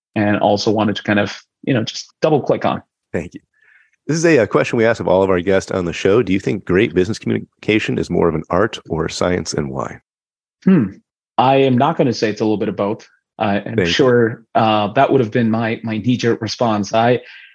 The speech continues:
Speaker 1: just kind of think through a little bit. I, I firmly believe it's more of an art over science. You know, quite simply, the art focuses on not just the what, it focuses on the who and the when, right? Again, going back to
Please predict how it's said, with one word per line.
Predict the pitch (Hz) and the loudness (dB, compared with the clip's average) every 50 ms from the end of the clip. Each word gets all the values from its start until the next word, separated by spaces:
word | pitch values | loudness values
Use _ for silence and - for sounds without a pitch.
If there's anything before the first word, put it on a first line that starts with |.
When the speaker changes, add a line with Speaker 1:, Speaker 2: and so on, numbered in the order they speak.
| _ _ - | _ _ -2
Speaker 1:
just | 196 196 - | -2 0 0
kind | - 226 202 | 0 2 2
of | 165 139 | 2 0
think | - - 165 156 156 151 - | 0 0 2 2 2 0 0
through | 131 135 131 123 | 0 2 2 4
a | 110 | 4
little | 113 117 | 4 2
bit. | 107 - 107 101 | 2 2 0 0
I, | - - 117 117 113 113 110 110 - - _ _ _ _ | 0 -2 -2 -2 0 0 0 -2 -4 -6 _ _ _ _
I | - 107 | -8 -8
firmly | 113 - - 135 120 120 117 113 | -6 0 2 4 4 6 4 4
believe | 98 113 110 107 104 98 | 4 4 4 4 4 2
it's | - - - - | 0 -2 -4 -4
more | 110 107 107 | -2 0 0
of | 104 - | 0 0
an | 104 98 | -2 0
art | - 98 104 101 95 - - - - - _ _ _ _ | 0 2 2 0 0 -2 -8 -14 -18 -20 _ _ _ _
over | - 110 101 104 98 87 | -2 0 0 0 -2 -2
science. | - - - - - 58 58 - 127 - - - - _ _ - | -2 -2 -4 -4 -4 -6 -6 -8 -10 -12 -14 -16 -16 _ _ -8
You | 113 | -8
know, | 113 107 | -8 -2
quite | 104 - 110 104 | -2 -2 -2 0
simply, | - - 117 101 - 117 110 104 101 101 | 0 0 0 2 2 2 4 4 4 2
the | 98 104 107 101 104 - | 2 2 2 0 0 0
art | - 107 107 107 104 104 - | -2 0 0 0 -2 -4 -8
focuses | - - - 110 104 - 110 98 - - 101 95 - - - - - - - _ _ _ _ _ _ _ - | -6 -2 -2 -2 -2 -2 -4 -6 -4 -6 -6 -4 -4 -6 -6 -6 -10 -12 -16 _ _ _ _ _ _ _ -4
on | - 110 107 101 98 98 - - | -2 0 2 2 0 0 -2 -4
not | - 107 104 113 120 117 - | -2 0 2 2 2 0 0
just | 135 127 117 - | 0 -2 -2 0
the | - 104 | -2 -2
what, | 95 98 123 143 131 107 - - - - _ _ _ _ _ _ _ _ | 2 2 4 4 2 2 -2 -6 -14 -20 _ _ _ _ _ _ _ _
it | - - | -10 -6
focuses | - - 107 101 - 107 98 101 90 - | -2 0 0 0 0 -4 -4 -4 -2 0
on | 117 95 98 | 0 2 2
the | 101 101 | 0 0
who | - - - 123 117 110 107 | -4 -2 0 2 4 4 4
and | 101 | 4
the | 101 98 | 2 2
when, | 92 95 101 104 95 92 101 - - - _ _ | 2 2 2 2 0 0 -2 -6 -10 -14 _ _
right? | - 101 104 113 123 - _ _ _ - | -8 -8 -6 -8 -10 -14 _ _ _ -6
Again, | 104 101 101 98 | -4 -4 -4 -2
going | 101 107 104 101 | -2 -2 -2 0
back | 101 104 104 104 - | 0 0 -2 -2 -4
to | - - 95 - 104 98 | -4 -4 -4 -4 -4 -6